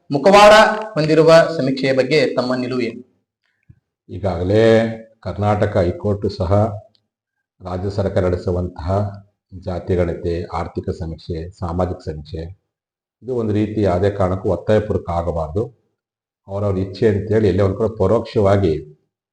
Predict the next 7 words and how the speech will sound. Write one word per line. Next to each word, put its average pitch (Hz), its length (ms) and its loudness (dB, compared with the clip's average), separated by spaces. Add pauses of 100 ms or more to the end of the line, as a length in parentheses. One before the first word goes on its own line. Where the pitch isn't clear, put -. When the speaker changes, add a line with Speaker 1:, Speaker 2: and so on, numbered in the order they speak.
(220)
Speaker 2:
ಒಂದು 95 220 -14
ಚಾಟಿ 95 320 -2
ಏಟನ್ನು 107 360 2
ಕೊಡುವಂಥ 92 360 -2
ಕೆಲಸವನ್ನ 90 520 -6 (960)
ಕರ್ನಾಟಕದ 95 680 -4
ನ್ಯಾಯಾಲಯ 87 560 -2